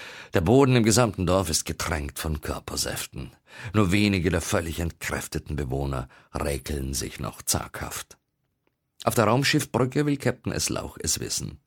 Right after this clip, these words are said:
»Doktor Popo, Lagebericht.« Doktor Popo zieht Bilanz. Captain,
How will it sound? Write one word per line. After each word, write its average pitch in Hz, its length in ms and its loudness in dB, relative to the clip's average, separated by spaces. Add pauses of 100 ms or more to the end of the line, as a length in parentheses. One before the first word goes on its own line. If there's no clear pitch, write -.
(1300)
»Doktor 107 320 4
Popo, 127 760 6
Lagebericht.« 90 920 2 (720)
Doktor 110 260 2
Popo 85 480 0
zieht 82 280 -4
Bilanz. 73 520 -2 (580)
Captain, 101 600 0